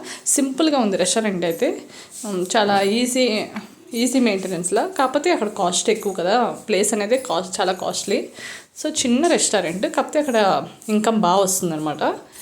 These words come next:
ఇందిరానగర్ అంటే అది చాలా హై అని అందరికీ తెలిసిందే, బెంగళూరులో ఉన్న వాళ్ళకి. ఫస్ట్ టైమ్ ఇక్కడ మేము ట్రై చేస్తున్నాము. "Come in" అని చెప్పి అలా మెన్షన్ చేస్తుంది అది. "The air of gang"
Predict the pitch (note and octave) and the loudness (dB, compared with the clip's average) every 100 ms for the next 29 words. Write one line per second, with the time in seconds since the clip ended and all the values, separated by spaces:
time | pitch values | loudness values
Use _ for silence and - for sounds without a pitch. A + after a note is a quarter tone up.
0 | - - F#3+ F3+ F#3 E3+ E3+ E3 E3+ F#3+ | -20 -10 -2 0 0 0 0 0 2 2
1 | E3+ F3 D3+ E3+ D#3 D3 - - - - | 2 0 2 2 0 -2 -8 -20 -20 -4
2 | G3+ F3 F3+ F3 E3 D3+ E3+ G3 A3 E3+ | 0 2 2 2 -2 -2 -2 0 0 0
3 | D#3 E3 F3 E4 - A3+ E3+ F3 E3+ E3 | 0 -2 0 -2 -2 -4 -2 -2 0 0
4 | D#3 D#3 E3+ F3+ C#4+ G4+ - - - - | 0 -2 -4 -4 -4 -4 -6 -20 -20 -20
5 | - _ _ _ - F#3 - G#3 G#3 G#3 | -20 _ _ _ -4 -2 0 2 2 2
6 | G3+ A#3 F#3 E3 D#3 D#3 F#3 F3+ F3+ D3+ | 0 2 0 2 0 2 0 0 -2 -4
7 | D3+ A#3+ A#4 - - _ _ - _ _ | -4 -6 -8 -12 -18 _ _ -20 _ _
8 | _ - - - - - - _ _ _ | _ -20 -20 -20 -20 -20 -20 _ _ _
9 | - C4+ C4 C4+ C4+ C4 C4 A3 A#3 A#3+ | -10 -4 -2 0 2 2 2 4 4 4
10 | - A3+ - - _ _ D4 A#3+ A3 F#3+ | 2 -2 -4 -12 _ _ -8 -6 -4 -2
11 | A#3 G3 G3 G#3 G3 F#3 C4 E4 - - | -2 -2 -2 -4 -4 -4 -4 -6 -12 -20
12 | - - - _ - - - - - B3 | -18 -20 -20 _ -16 -16 -16 -20 -12 -6
13 | G3+ G3 G3 F#3 F3+ F#3 E3+ - F3 F#3 | -4 -2 -2 -2 -2 -6 -6 -10 -10 -8